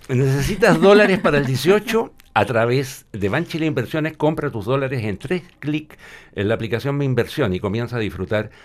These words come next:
tu viaje desde ya. Para más información, ingresa a banchileinversiones punto c l. Banchile Inversiones,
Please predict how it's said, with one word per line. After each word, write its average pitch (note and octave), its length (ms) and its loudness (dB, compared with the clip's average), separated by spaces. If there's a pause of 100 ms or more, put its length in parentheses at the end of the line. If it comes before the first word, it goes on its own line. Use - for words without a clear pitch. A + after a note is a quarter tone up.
(260)
tu A2 80 -2
viaje A2 360 0
desde E2+ 300 -2
ya. - 260 -12 (640)
Para A#2+ 160 4
más C#3 180 4
información, D#3+ 680 0 (120)
ingresa C3+ 440 -2
a B2 40 4
banchileinversiones B2 1300 -4
punto G2+ 280 -6
c D#2+ 280 -10
l. D#2 160 -10
Banchile C3 420 -2
Inversiones, D3 680 -6